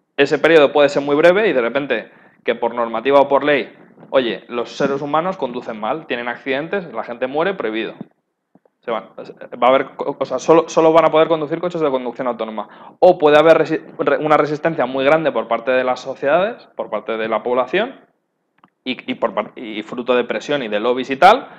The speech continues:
Claro, ¿a, a, a quién le interesa que se conduzcan los, los coches que no sean de conducción autónoma? Pues a, a un montón de compañías automovilísticas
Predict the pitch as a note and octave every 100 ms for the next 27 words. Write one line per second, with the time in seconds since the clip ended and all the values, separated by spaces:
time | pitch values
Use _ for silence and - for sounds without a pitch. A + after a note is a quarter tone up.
0 | - - _ _ - A2+ - - C3 A#2+
1 | - B2 B2 B2+ B2 B2 B2 B2 B2+ A#2+
2 | B2 A#2 B2 B2 B2 A#2+ - - A2 G#2+
3 | B2+ A#2+ A#2+ A#2 - _ _ - - -
4 | B2 B2 A#2+ A#2+ B2 A#2 B2 B2 D3 A2
5 | G2 G2+ G2 - - - - - A#2+ B2
6 | B2 A#2+ A#2+ B2 B2+ B2 B2 B2+ C3 C3
7 | C#3+ F3 F3 G#3+ A3